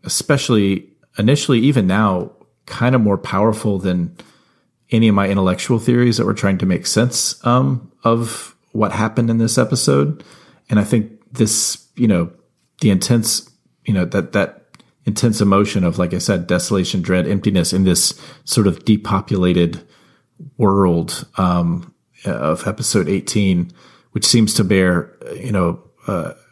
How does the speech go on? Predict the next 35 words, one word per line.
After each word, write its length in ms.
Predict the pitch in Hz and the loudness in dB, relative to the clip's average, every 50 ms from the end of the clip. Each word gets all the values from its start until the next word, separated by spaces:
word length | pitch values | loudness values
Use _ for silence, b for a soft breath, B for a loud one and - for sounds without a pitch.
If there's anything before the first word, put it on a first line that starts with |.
| _ - - | _ -4 -2
an 120 | 107 95 | 0 0
uncanny 460 | 92 104 101 - - 104 98 95 92 | 0 0 -2 -2 -2 0 0 2 2
resemblance 520 | 90 90 82 - 101 90 87 90 80 - - | 0 0 0 0 0 0 -2 -4 -4 -4 -2
to 100 | - - | -4 -2
ours, 600 | - 98 98 90 85 85 104 101 - - - - _ - | 0 0 0 2 2 2 0 0 -2 -4 -6 -8 _ -2
uh, 300 | 110 95 90 90 90 - - b b b b b b | 0 0 2 0 0 -2 -6 b b b b b b
the 80 | - 101 | -2 0
one 120 | 98 95 | 2 2
that 60 | 90 | 2
we 140 | 85 92 95 | 2 2 2
all 100 | 92 87 | 2 4
live 180 | 92 117 113 101 | 2 2 2 2
in. 320 | 90 85 87 90 92 - | 2 2 0 0 -2 -2
Um, 400 | 104 98 98 95 92 92 92 - b b b b b b b b b b b b b b b b b _ _ - | -2 0 0 0 0 -2 -6 -8 b b b b b b b b b b b b b b b b b _ _ -2
that's 300 | 113 110 120 - - - | 0 0 0 -2 0 0
why 320 | 123 113 110 107 - - - | 2 2 2 2 0 -2 -2
maybe 500 | 127 110 107 104 113 110 104 101 107 - - - - _ - | 0 2 2 4 4 4 2 2 0 -6 -14 -20 -12 _ -2
I 220 | 101 101 107 113 | 0 2 2 4
and 340 | 117 113 110 104 98 95 92 | 4 4 4 4 4 2 2
a 80 | - 107 | 0 0
lot 180 | 101 101 98 | 0 2 2
of 60 | 92 | 2
other 160 | 101 120 131 110 | 2 2 2 2
people 280 | - 113 - - 87 | 0 -2 -2 -2 0
had 140 | 80 98 87 | -2 -2 -2
such 200 | - 113 104 - | 0 -2 0 0
a 60 | 101 | 0
visceral 420 | 87 98 101 - - 117 101 95 87 | 0 0 0 0 2 2 2 2 2
reaction 640 | 85 82 80 87 113 - - 151 143 147 147 135 - - | 0 0 0 -2 -2 -4 -2 -2 0 0 -2 -2 -4 -6
to 140 | - - 131 | 0 2 2
this 180 | 123 113 - | 2 2 2
episode 420 | 135 127 - 127 - - 147 139 135 | 0 0 0 0 -2 0 0 0 0
upon 260 | 135 - 120 110 107 | 0 0 0 -2 0
first 300 | - - 110 107 - - | 0 -2 -2 -2 -2 0
viewing. 460 | 123 117 117 123 131 139 147 143 B | 2 4 4 4 2 2 0 -2 B